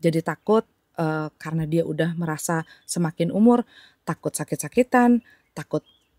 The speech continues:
mati gitu ya. Ada beberapa orang yang juga merasakan hal itu, tapi ada beberapa orang juga yang saat dia melihat perubahan di fisiknya gitu ya, itu jadi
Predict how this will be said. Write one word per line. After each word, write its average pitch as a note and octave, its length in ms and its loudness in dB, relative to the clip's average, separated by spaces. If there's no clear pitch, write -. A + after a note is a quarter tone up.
mati A#3 560 2
gitu E3+ 240 2
ya. A#3+ 160 4
Ada D#4+ 240 4
beberapa F3+ 400 6
orang C4 320 6
yang A3 80 6
juga G#3+ 160 2
merasakan A#3 560 2
hal A3+ 160 2
itu, G3+ 400 2
tapi D#4+ 320 0
ada G#3+ 160 4
beberapa D#3 400 2
orang D#3 400 0
juga F#3+ 400 -2
yang F3+ 320 2
saat F3+ 400 -2
dia G3+ 480 4
melihat G3 400 2
perubahan F3+ 800 0
di D#3+ 640 2
fisiknya F#3 720 0
gitu C#3+ 240 -2
ya, G3+ 240 0
itu D#4+ 400 4
jadi F3 560 2